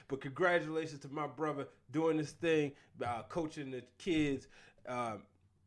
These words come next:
obviously, he's a huge inspiration. Y'all know he's a huge inspiration to me. I mean, he designed the shirt and the merchandise that's behind me.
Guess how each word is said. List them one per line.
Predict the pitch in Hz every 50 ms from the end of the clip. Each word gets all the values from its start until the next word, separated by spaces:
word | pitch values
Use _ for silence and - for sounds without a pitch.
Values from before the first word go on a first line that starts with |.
| _ _ -
obviously, | 131 156 151 143 127 - 143 131
he's | 135 123
a | 123
huge | - - 160 156 135 113
inspiration. | 139 131 - - 120 123 127 123 - 147
Y'all | - 370 - 135
know | 98 104
he's | 120 107 98
a | 101
huge | 131 139 135 120
inspiration | 127 120 - 113 120 135 - - -
to | 95 98
me. | 139 180 175 151 147 - _ _ _ -
I |
mean, | 104 120 127 123 117 110 107 104 - _
he | - 123 139
designed | 135 123 113 131 131 131 123 120
the | 113
shirt | - - - 165 117 92 - _ _ _ _ _ _ _ _ _
and | 127 117 117 110 107 104 _ _ _
the | - 120
merchandise | 110 127 147 156 151 123 104 101 98 98 -
that's | - 110 -
behind | - 107 107 117 107 104 104 107
me. | 107